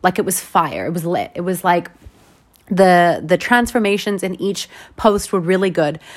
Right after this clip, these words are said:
But the way that I had articulated it, the way that I had designed the graphics, was me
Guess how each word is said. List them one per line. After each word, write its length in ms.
But 140
the 80
way 240
that 120
I 140
had 460
articulated 840
it, 140
the 80
way 160
that 120
I 100
had 280
designed 640
the 80
graphics, 640
was 300
me 480